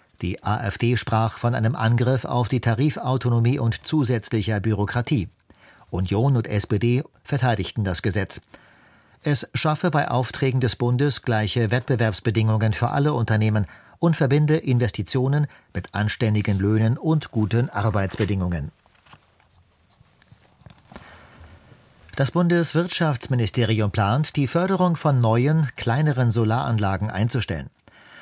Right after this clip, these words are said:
Das geht aus einem Entwurf für eine Novelle des Erneuerbare Energien-Gesetzes hervor,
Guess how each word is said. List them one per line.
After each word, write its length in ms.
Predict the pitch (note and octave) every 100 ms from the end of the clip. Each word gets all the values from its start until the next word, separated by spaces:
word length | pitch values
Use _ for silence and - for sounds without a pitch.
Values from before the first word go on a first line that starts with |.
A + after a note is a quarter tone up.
| -
Das 160 | A#2+ -
geht 240 | D3 D3
aus 140 | B2
einem 160 | B2+ B2+
Entwurf 440 | A2+ A#2+ C3+ C#3 -
für 180 | A2+ A2+
eine 200 | A#2 A#2+
Novelle 400 | G#2+ G#2 A#2+ C#3+
des 240 | A#2 G#2+
Erneuerbare 800 | E3 A2 A2+ B2+ A#2 G#2+ G#2+ A#2+
Energien-Gesetzes 920 | A#2 A2+ G#2 C#3 B2+ G#2+ G2+ - G#2
hervor, 360 | A#2+ - C3